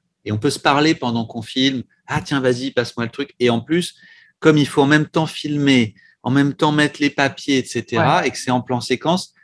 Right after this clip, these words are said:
Speaker 1: souvent, on va s'aider les uns les autres. « Ah, tu veux pas m'aider ? » Enfin, tu vois, il y a un truc,
Speaker 2: Ouais.
Speaker 1: euh,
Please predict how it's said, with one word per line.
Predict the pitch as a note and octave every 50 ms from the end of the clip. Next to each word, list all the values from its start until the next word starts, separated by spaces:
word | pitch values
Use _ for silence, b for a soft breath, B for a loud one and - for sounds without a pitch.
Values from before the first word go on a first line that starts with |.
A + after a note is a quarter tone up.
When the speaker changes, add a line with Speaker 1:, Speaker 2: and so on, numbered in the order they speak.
| _ _ _
Speaker 1:
souvent, | - - - C3+ B2+ C3 D3 D#3+ E3+ E3
on | D3
va | A#2+ A#2 A2+
s'aider | G#2+ - - B2+ A#2 B2 C3 B2+
les | B2+ A#2+ A2+
uns | A#2 A2+
les | A2+ A2+ G#2+ A#2
autres. « | C3 C3+ C#3 C#3 C#3 C#3 C#3 C3+ - -
Ah, | - -
tu | - - A#2
veux |
pas | - C3 B2+
m'aider ? » | B2+ B2 A#2 A2 A#2+ B2 C3 C3 C3 C3 C3 C3 B2
Enfin, | - G#2 G#2 G#2
tu | - -
vois, | A2+ A#2
il | A2+
y | G2+
a | G2
un | G2
truc, | - - _ C3 C3 B2+
Speaker 2:
Ouais. | E3 F3
Speaker 1:
euh, | G#3